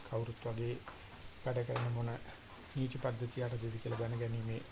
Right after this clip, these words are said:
මෙනෙහි කිරීමක්. ඊට පස්සේ අපි මේ දවස්වල සාමාන්‍ය ඵල සූත්‍රයේ කොටසක් ඉදිරිපත් කර ගන්නවා.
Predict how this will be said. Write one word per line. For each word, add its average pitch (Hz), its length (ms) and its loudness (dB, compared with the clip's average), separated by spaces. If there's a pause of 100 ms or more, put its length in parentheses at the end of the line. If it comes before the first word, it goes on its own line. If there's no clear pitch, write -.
(720)
මෙනෙහි 123 300 6
කිරීමක්. 151 480 4 (960)
ඊට 147 160 4
පස්සේ 147 280 6
අපි 139 120 2
මේ 131 180 4
දවස්වල 135 440 4 (540)
සාමාන්‍ය 147 440 6
ඵල 143 200 6
සූත්‍රයේ 143 380 2
කොටසක් 131 400 2
ඉදිරිපත් 127 340 2
කර - 160 0
ගන්නවා. 120 420 2